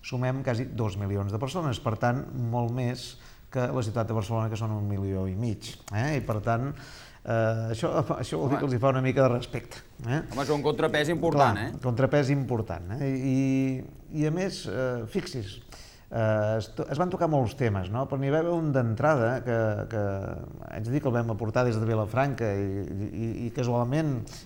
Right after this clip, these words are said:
Speaker 1: estudiant una mica aquesta reunió, a veure què, què, on te podíem anar i què podíem dir, què podíem apretar, doncs, amb el meu regidor d'Hisenda, l'Aureli Ruiz, que és un crac en tots aquests temes, eh, <laughs> em va aportar una sèrie de dades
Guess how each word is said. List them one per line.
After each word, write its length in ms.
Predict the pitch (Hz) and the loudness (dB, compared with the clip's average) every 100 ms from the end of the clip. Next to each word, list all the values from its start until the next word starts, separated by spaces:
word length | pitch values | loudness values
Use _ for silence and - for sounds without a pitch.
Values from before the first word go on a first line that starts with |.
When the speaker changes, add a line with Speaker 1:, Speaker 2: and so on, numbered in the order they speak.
| - | -8
Speaker 1:
estudiant 360 | 107 135 139 147 | -4 2 4 4
una 80 | 143 | 2
mica 240 | 151 135 123 | 2 2 2
aquesta 340 | 127 120 - 117 | 0 0 0 -2
reunió, 240 | 113 151 | 0 0
a 80 | 139 | 0
veure 80 | 123 | 0
què, 140 | 120 107 | 0 -2
què, 60 | |
on 300 | 113 117 120 | -2 -2 -4
te 100 | 113 120 | -4 -4
podíem 360 | 113 107 95 | -2 -2 -4
anar 240 | 131 143 127 | -6 -6 -6
i 40 | |
què 40 | 120 | -4
podíem 320 | 123 117 110 | -2 -2 -2
dir, 220 | 104 131 123 | -2 -2 -2
què 80 | 113 | -4
podíem 380 | 113 110 107 104 - - - | -2 -2 -2 -6 -10 -18 -18
apretar, 480 | - - 123 147 135 | -12 -6 0 4 4
doncs, 220 | 127 120 110 | 2 0 0
amb 60 | |
el 60 | 107 | 0
meu 220 | 113 117 110 | 0 0 0
regidor 640 | 107 104 107 113 110 104 101 | 0 0 0 2 2 0 -2
d'Hisenda, 340 | 104 104 123 110 | -2 -2 -2 0
l'Aureli 460 | 101 101 101 104 98 | 0 0 0 0 0
Ruiz, 240 | 120 120 | 0 -2
que 80 | 113 | -4
és 20 | 98 | -2
un 220 | 104 95 | -2 -2
crac 300 | 107 104 101 | -2 -2 -2
en 80 | 92 92 90 90 85 | -6 -6 -6 -8 -6
tots 140 | 104 98 | -4 -4
aquests 300 | 95 - - | -4 -6 -4
temes, 380 | 117 101 101 95 | -2 -2 -2 -4
eh, 220 | 90 90 90 | -4 -6 -8
<laughs> 120 | - 135 | -8 -8
em 140 | 104 | -2
va 140 | 107 101 | -2 0
aportar 260 | 120 110 | 0 0
una 140 | 113 101 | 0 -2
sèrie 160 | 107 | 0
de 140 | 104 104 | 0 0
dades 380 | 104 104 123 | 0 0 -2